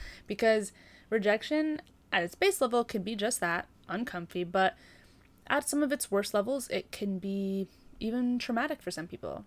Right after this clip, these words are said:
So although, you know, rejection therapy is a card game, it also can be seen as a form of self-help that, which requires an individual to perform a task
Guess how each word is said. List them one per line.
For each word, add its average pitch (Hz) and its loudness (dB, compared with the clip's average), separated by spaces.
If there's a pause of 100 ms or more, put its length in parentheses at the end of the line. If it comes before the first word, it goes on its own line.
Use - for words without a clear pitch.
(1160)
So 277 6
although, 277 6 (520)
you 294 0
know, 233 4
rejection 196 2
therapy 190 0 (380)
is 202 2
a 233 -2
card 214 0
game, 180 -2 (680)
it 240 6
also 247 2
can 311 4
be 311 4
seen 254 4
as 226 0
a 226 0
form 202 0
of 190 -2 (320)
self-help 202 0 (460)
that, 190 0 (1120)
which 220 4
requires 226 0
an 208 -4
individual 190 2 (380)
to 208 -4
perform 262 -2
a 277 2
task 180 -2